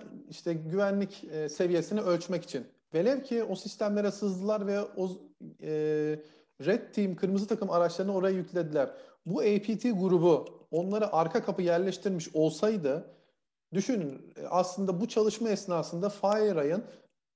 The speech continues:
başarıyla sızdığı, test için sızdığı kurumlara adamların da erişimi sağlanacaktı. Yani hani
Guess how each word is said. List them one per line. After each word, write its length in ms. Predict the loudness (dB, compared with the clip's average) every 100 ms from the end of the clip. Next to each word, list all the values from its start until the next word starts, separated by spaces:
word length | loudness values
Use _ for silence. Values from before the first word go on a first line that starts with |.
| _
başarıyla 760 | 2 4 4 4 4 6 6 4
sızdığı, 680 | 0 0 0 2 4 6 4
test 320 | 2 0 -2
için 180 | -6 -6
sızdığı 460 | -2 -2 2 0
kurumlara 560 | 2 0 2 2 0 -4 -6
adamların 520 | 0 2 4 4 4 4
da 80 |
erişimi 320 | 4 4 2 2
sağlanacaktı. 640 | 6 6 4 0 -4 -2
Yani 260 | 0 0 0
hani 280 | 0 -2